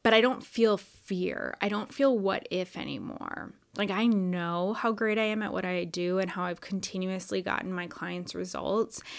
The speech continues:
and I know that I'm not going anywhere, and that's a really good feeling. I haven't felt this way before in my business. I felt this way in my career, um, but I, I don't feel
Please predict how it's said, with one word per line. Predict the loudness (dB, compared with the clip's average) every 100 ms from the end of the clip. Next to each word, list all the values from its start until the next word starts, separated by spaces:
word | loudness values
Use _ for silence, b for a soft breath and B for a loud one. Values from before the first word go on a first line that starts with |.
| B -4
and | 0
I | 2
know | 2 0 -2
that | -2
I'm | -2 -4
not | -6 -8 _
going | -6 -4 -2 -2
anywhere, | 0 2 2 2 0
and | -2 -4
that's | -4 -6 -6
a |
really | -4 -6 -6 -6 -6
good | -6 -8 -10
feeling. | -10 -8 -4 -2 -2
I | -4
haven't | -4 0 0 -2
felt | -12 -6 -4 -4 -4
this | -4 -2 0
way | 0 2 0 -4 -6
before | -6 -2 2 4 4 2
in | 2
my | 0 2
business. | 0 2 2 2 -2 -8 _ _ _ _ _ _ _ _ _ _ -14 -4
I | 4
felt | 4 4
this | 2
way | 2
in | 0
my | -2
career, | -6 -6 -6 -2 0 0 0 -2 -4 B B B B B B B
um, | 4 6 6 2 -4 2
but | 4
I, | 6 4 2
I | 0
don't | 2 0 0 -4 -8
feel | -14 -6 0 4 6 4 4 2 -2